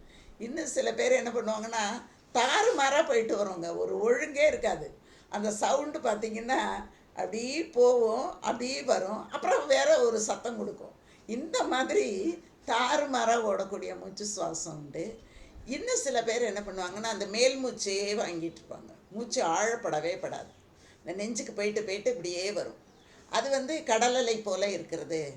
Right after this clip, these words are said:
நான் எல்லாமே உங்களுக்கு சென்ற வாரத்துல சொல்லியிருக்கேன். அதுக்கான விளக்கம் தான் இந்த வாரத்துல நான் சொல்றது.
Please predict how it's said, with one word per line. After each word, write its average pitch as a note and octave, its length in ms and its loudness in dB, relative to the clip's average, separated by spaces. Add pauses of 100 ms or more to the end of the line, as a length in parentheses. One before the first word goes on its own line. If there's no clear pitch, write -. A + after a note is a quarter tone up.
நான் F#3 120 -6
எல்லாமே G#3 460 0
உங்களுக்கு G3+ 580 -4
சென்ற F3 280 -8
வாரத்துல G#3 560 -4
சொல்லியிருக்கேன். F#3 560 -6 (540)
அதுக்கான F#3+ 420 -2
விளக்கம் B3 360 0
தான் A#3+ 140 -6
இந்த G3+ 160 0
வாரத்துல F3 500 -2
நான் D#3 140 -10
சொல்றது. C#3+ 480 -12